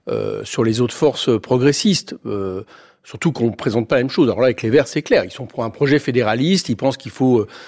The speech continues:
euh, ils pensent qu'ils peuvent arriver à transformer l'Union européenne dans le cadre des traités actuels. C'est un peu comme, <clears throat> un peu comme Benoît Hamon. Enfin, Hamon, ça change un peu de, de temps en temps. De jour, euh,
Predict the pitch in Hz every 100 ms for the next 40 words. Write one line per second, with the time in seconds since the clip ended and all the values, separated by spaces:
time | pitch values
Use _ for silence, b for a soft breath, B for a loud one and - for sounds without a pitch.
0 | B B 104 101 98 95 95 98 107 107
1 | - 139 - 113 135 117 117 143 127 135
2 | - 120 - 127 131 131 127 117 110 139
3 | 131 127 - 156 127 113 113 110 123 -
4 | 120 - 175 135 131 175 160 131 117 B
5 | B B - 240 147 - 170 139 139 143
6 | 135 104 95 110 127 151 139 110 139 117
7 | 113 - 135 110 104 123 117 143 123 131
8 | 190 196 120 110 113 110 98